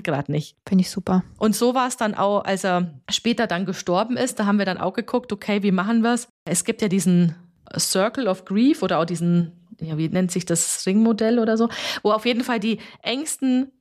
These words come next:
Speaker 1: als erstes benachrichtigt werden und dann geht es quasi so ein bisschen nach außen. Also sowohl von der Information her, aber auch,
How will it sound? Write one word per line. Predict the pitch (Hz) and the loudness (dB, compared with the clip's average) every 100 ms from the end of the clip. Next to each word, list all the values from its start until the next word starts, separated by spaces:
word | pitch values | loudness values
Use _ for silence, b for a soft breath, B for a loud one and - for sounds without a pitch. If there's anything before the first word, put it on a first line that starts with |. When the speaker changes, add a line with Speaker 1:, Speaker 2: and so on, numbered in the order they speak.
| _ - | _ -6
Speaker 1:
als | 208 202 | -6 -4
erstes | 233 285 285 285 | -4 -4 -8 -2
benachrichtigt | 269 240 254 262 247 240 - | 0 2 0 -4 -6 -8 -4
werden | 226 233 233 | -2 0 -2
und | 233 214 202 | 0 0 0
dann | 202 | -2
geht | 202 233 | -2 -4
es | 196 - | -4 -4
quasi | 185 196 202 | -2 0 -2
so | 202 | 0
ein | 190 | 0
bisschen | 202 202 208 185 - | 0 0 2 2 0
nach | 175 - | -6 -4
außen. | - 196 202 175 156 _ _ | 0 2 2 -2 -4 _ _
Also | 196 190 | -8 -6
sowohl | 180 196 196 220 | -4 -2 2 2
von | 220 196 | 2 0
der | |
Information | 214 254 254 233 233 - 226 233 | 0 0 0 0 -2 0 0 2
her, | 208 | 0
aber | 185 185 | -2 -2
auch, | - | -2